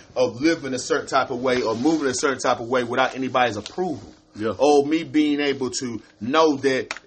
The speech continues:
Speaker 1: that I'm confident, not because I say it, because my actions show, the
Speaker 2: Mm-hmm.
Speaker 1: fruits of my labor show that I am a leader. This man got his shit in order. He ain't
Speaker 2: Mm-hmm.
Speaker 1: got no roommate.
Speaker 2: Mm-hmm.
Speaker 1: He got his own shit.
Speaker 2: Mm-hmm.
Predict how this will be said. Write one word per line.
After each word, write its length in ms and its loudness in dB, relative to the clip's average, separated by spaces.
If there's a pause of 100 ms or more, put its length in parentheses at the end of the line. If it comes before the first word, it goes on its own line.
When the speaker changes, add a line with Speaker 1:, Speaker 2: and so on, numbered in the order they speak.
(100)
Speaker 1:
that 140 0
I'm 140 0
confident, 600 -2
not 220 0
because 320 -2
I 120 4
say 280 -2
it, 80 -2
because 320 -4
my 260 -2
actions 400 2
show, 460 -2
the 40 -12 (180)
Speaker 2:
Mm-hmm. 80 -4
Speaker 1:
fruits 240 -2
of 80 0
my 140 6
labor 380 2
show 420 -2 (180)
that 200 -2
I 180 2
am 160 0
a 40 -2
leader. 280 -2
This 220 -4
man 200 -2
got 100 -2
his 140 -4
shit 180 -4
in 180 -2
order. 300 0 (400)
He 180 -2
ain't 120 2
Speaker 2:
Mm-hmm. 0 -
Speaker 1:
got 140 2
no 140 -2
roommate. 560 -4 (200)
Speaker 2:
Mm-hmm. 260 -14 (220)
Speaker 1:
He 100 2
got 180 4
his 140 0
own 200 0
shit. 460 -2
Speaker 2:
Mm-hmm. 260 -16